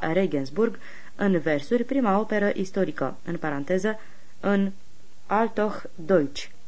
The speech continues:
închid paranteza, intitulată Kaiser Chronic. Se scrie K A I S R C H R O N I K. Încheiat notă unu.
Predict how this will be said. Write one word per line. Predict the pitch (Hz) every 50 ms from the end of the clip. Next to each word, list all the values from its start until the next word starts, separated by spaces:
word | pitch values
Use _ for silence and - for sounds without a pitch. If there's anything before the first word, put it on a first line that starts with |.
| - - - - - - - - - -
închid | 185 180 - 202
paranteza, | 190 - 151 143 151 170 - 202 196 180 151 - - - - -
intitulată | - 196 202 190 175 165 - 147 143 160 190 208 - 233 233 233 - - - - -
Kaiser | - 233 240 247 233 - 226 226 226 226 214 - - - -
Chronic. | - - 214 196 170 143 127 127 - - - - - - - - - - - - - - - - - - - - - - -
Se | - 202
scrie | 196 - - 202 185 151 147
K | - 185 190 190
A | 202 196 - - 185 185
I | 175 170 165 190 208 214 -
S | - - - 202 196 -
R | - 190 190 185 175 190 208 214 233 - -
C | - - 196 202 202 196
H | - 185 180 196 - -
R | - 180 180
O | 185 185 170 170 175
N | 175 165
I | 165 160 170 175
K. | - - 208 196 196 - 131 135 - - - - - - - - - - - -
Încheiat | - 185 190 196 185 156 139 143
notă | - 190 208 196 202 202 196 196
unu. | - 180 160 139 127 127